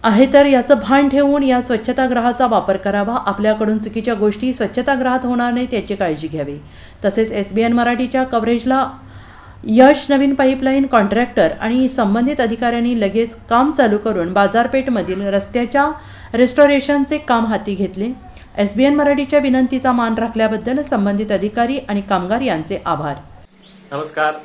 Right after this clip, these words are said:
Speaker 2: मी आकाश शिंदे, एसबीएन मराठीमध्ये आपल्या सर्वांचं स्वागत करतो. आपल्या आजऱ्याच्या बाजारपेठेच्या मध्यवर्ती असणारी जे स्वच्छतागृह आहे, हे नगरपंचायतनं लोकार्पण केलेलं आहे, पण या स्वच्छतागृहाचा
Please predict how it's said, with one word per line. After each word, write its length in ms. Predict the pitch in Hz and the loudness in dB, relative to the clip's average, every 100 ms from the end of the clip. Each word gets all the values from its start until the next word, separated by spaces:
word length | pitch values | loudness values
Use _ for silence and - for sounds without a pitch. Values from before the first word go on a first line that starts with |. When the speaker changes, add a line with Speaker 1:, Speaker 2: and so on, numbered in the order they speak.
| - | -14
Speaker 2:
मी 100 | 131 | -8
आकाश 280 | 127 - 135 | -8 -6 -10
शिंदे, 360 | - 131 127 - | -12 -12 -12 -12
एसबीएन 280 | 131 117 135 | -14 -12 -12
मराठीमध्ये 460 | 131 120 120 117 117 | -10 -10 -10 -10 -10
आपल्या 200 | 113 113 | -10 -14
सर्वांचं 340 | 113 110 110 | -12 -12 -12
स्वागत 300 | 107 107 117 120 | -14 -14 -14 -14
करतो. 320 | 110 - 98 - _ - - _ | -16 -16 -20 -20 _ -20 -20 _
आपल्या 300 | 123 135 139 127 | -14 -6 -6 -6
आजऱ्याच्या 460 | 120 131 156 160 | -8 -8 -6 -4
बाजारपेठेच्या 680 | 160 123 131 139 143 139 143 | -2 -4 -4 -8 -10 -10 -10
मध्यवर्ती 600 | 127 120 151 147 139 143 | -10 -12 -6 -6 -6 -8
असणारी 400 | 135 - 120 117 - _ _ _ _ | -10 -10 -10 -10 -14 _ _ _ _
जे 100 | 127 | -16
स्वच्छतागृह 640 | - 127 147 147 139 127 | -14 -14 -10 -8 -6 -6
आहे, 340 | 113 - 107 - _ _ _ _ | -8 -10 -16 -18 _ _ _ _
हे 80 | 143 | -10
नगरपंचायतनं 920 | 139 131 143 151 143 147 147 143 143 147 - | -8 -6 -6 -8 -8 -8 -8 -8 -8 -8 -14
लोकार्पण 560 | 131 120 120 135 131 143 | -14 -14 -8 -8 -8 -12
केलेलं 360 | 143 117 120 113 | -10 -10 -8 -8
आहे, 320 | 110 104 - _ _ | -10 -16 -20 _ _
पण 140 | 131 | -14
या 380 | 131 135 135 135 135 - - | -10 -8 -6 -6 -10 -20 -18
स्वच्छतागृहाचा 760 | - 123 156 160 156 147 143 | -14 -10 -6 -6 -4 -4 -4